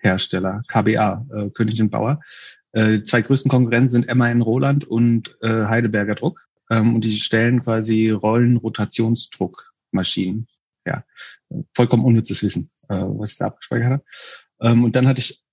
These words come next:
ähm, S A P, glaub ich, damals, Singulus, die haben ein C-D-Druckwerk gehabt. Das Lustige ist, das muss man sich mal vorstellen, das ist nur zwanzig Jahre her und es galt damals sozusagen als Boombranche, C-D-roms zu pressen.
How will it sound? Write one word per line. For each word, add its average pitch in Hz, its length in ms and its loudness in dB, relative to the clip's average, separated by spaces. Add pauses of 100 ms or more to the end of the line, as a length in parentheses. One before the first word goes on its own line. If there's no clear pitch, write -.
(180)
ähm, 113 920 2
S 117 220 -2
A 113 220 -6
P, 113 340 0
glaub 147 280 0
ich, 156 120 -6
damals, 160 720 -4
Singulus, 160 640 2
die 117 160 0
haben 117 320 2
ein 113 200 0
C-D-Druckwerk 110 2000 -4 (480)
gehabt. - 420 -6
Das - 100 -4
Lustige 135 340 2
ist, 110 120 -2
das 113 120 -4
muss 120 120 -2
man 104 120 2
sich 95 80 -2
mal - 40 -20
vorstellen, - 540 -4
das 98 80 -10
ist - 140 -2
nur 107 120 2
zwanzig 127 380 -4
Jahre 127 240 0
her 127 160 0
und 101 100 -6
es - 140 -4
galt 107 280 -2
damals 120 420 0
sozusagen 117 400 -6
als 107 260 -6 (360)
Boombranche, 120 1120 2
C-D-roms 107 720 0
zu - 180 -2
pressen. 92 460 -6